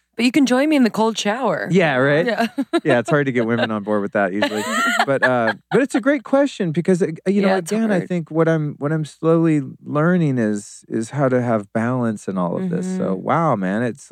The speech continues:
Speaker 2: it's lonely to be a forty-seven-year-old guy and not be in a relationship. Like, I don't like it. I would actually like to have
Speaker 1: Mm-hmm.
Speaker 2: a partner in a healthy relationship, you know? So I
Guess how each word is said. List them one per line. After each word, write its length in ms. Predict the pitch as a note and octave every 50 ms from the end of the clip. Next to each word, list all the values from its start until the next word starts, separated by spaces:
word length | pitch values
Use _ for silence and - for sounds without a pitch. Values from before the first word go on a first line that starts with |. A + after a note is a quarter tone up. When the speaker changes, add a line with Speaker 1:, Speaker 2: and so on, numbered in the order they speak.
| -
Speaker 2:
it's 200 | C3 D3+ D3 - -
lonely 480 | D3 C#3+ D3+ D#3+ F#3 F#3+ F3+ C#3 A2+ G2
to 100 | - G#2+
be 120 | F#2+ G2 F#2+
a 60 | F#2
forty-seven-year-old 720 | - - A2+ G#2 G#2 G#2 - A2+ G#2+ G#2 G#2 G2+ G2 F#2+
guy 240 | F2+ G2+ G2+ G#2+ G#2+
and 140 | G#2+ G2+ F#2+
not 300 | F#2+ F#2+ F#2+ F2+ - -
be 120 | - G2+
in 80 | G2 G2
a 40 | G2
relationship. 680 | F#2+ G2+ A2 B2+ D3 C#3+ - A#2 F#2 - - F2 E2 -
Like, 240 | - F#2 F2+ - - -
I 140 | - F#2+ B2
don't 220 | D#3+ E3+ D3 - -
like 260 | F#2+ B2 E3 E3 -
it. 80 | - -
I 80 | -
would 180 | F#2 B2 D3+ E3
actually 420 | E3+ D3+ A#2 - - - G#2 F#2+ F2+
like 280 | E2+ F#2 F2+ F2 - _
to 100 | - F2+
have 240 | F2 F2 E2+ E2+ - - -
Speaker 1:
Mm-hmm. 340 | G3 G3+ G3+ G3 G3+ G#3 G#3
Speaker 2:
a 20 |
partner 400 | G#3 G2 G2 - - G2 F#2+ F#2
in 80 | F#2+ F2
a 80 | F#2
healthy 280 | - G#2+ G#2 G#2 - A2+
relationship, 640 | G#2+ G2 F#2+ G2 G2 F#2+ - - - - - - - _
you 80 | - G2
know? 180 | G2+ G2+ B2 C#3+
So 300 | - - C3 A#2 A2+ A#2 _ _ _ _ _ _ _ _ -
I 380 | A#2 A#2 A#2+ A#2+ A#2 A2+ A#2